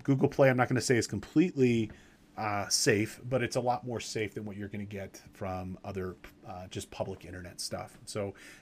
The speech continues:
I, I encourage you to use that. Now, Google Pay also has its own,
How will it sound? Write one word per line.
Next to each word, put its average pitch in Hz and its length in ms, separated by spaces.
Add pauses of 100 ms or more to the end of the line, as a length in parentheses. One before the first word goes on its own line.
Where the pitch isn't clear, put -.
I, 117 220
I - 20
encourage 127 380
you 113 60
to 101 80
use 101 240
that. 85 220 (1500)
Now, 151 100
Google 190 260
Pay 175 180
also 151 260
has 160 320
its 139 200
own, 139 480